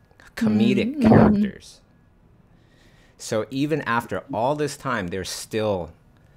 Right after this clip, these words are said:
Speaker 1: not one person that can name somebody with, like, an attractive leading, you know, um, Asian male. Either, you know,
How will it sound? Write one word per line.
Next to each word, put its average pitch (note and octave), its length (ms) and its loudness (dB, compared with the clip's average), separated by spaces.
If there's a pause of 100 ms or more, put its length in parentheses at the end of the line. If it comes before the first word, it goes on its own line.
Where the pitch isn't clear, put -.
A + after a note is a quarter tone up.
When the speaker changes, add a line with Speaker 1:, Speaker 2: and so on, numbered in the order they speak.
(460)
Speaker 1:
not G2+ 240 -4
one G#2+ 300 -2
person G#2+ 500 -4
that F2 160 -10
can F2+ 260 -12 (200)
name F#2+ 300 -6
somebody F#2 420 -6
with, E2+ 240 -8 (340)
like, F2+ 200 -8
an F#2+ 80 -8
attractive G#2 920 -6 (260)
leading, F#2+ 640 -6 (600)
you G#2+ 120 -4
know, G2+ 360 -4 (560)
um, F2+ 400 -10 (1200)
Asian G2 380 -6
male. A2+ 360 -6
Either, D#3 540 -2 (1600)
you A#2 80 -12
know, F#2+ 100 -8